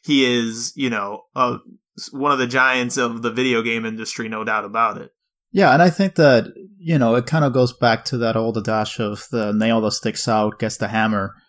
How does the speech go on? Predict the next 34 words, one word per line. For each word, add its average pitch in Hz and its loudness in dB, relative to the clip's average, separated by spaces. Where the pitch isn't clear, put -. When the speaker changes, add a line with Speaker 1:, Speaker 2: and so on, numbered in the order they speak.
Speaker 1:
Yeah. 87 -6
Speaker 2:
You 127 2
know, 117 2
because 175 2
of 156 -2
Kojima's 135 2
penchant 120 0
for 113 -4
marketing 107 0
and 104 -2
his 110 -2
kind 120 0
of 107 -2
larger-than-life 104 2
personality, 113 0
um, 110 4
you 151 -2
had 156 2
to 147 0
imagine 127 4
that 113 0
at 113 0
some 117 2
point 110 0
Konami 107 0
would 104 -2
have, 101 -2
you 117 0
know, 104 0
hammered 117 2
him 101 -2
down. 110 0
Speaker 1:
Yeah. - -16
Speaker 2:
So 117 2